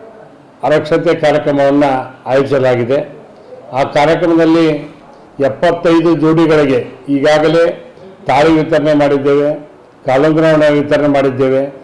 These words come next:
ಅದರ ಜೊತೆಯಲ್ಲಿ ಕಾಟು ಮತ್ತು ಟ್ರೆಜರಿ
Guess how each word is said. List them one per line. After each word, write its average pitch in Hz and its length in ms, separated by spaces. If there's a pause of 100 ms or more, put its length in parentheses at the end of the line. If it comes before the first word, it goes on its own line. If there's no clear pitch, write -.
(260)
ಅದರ 135 160
ಜೊತೆಯಲ್ಲಿ 156 760 (420)
ಕಾಟು 151 720 (320)
ಮತ್ತು 139 300
ಟ್ರೆಜರಿ 147 800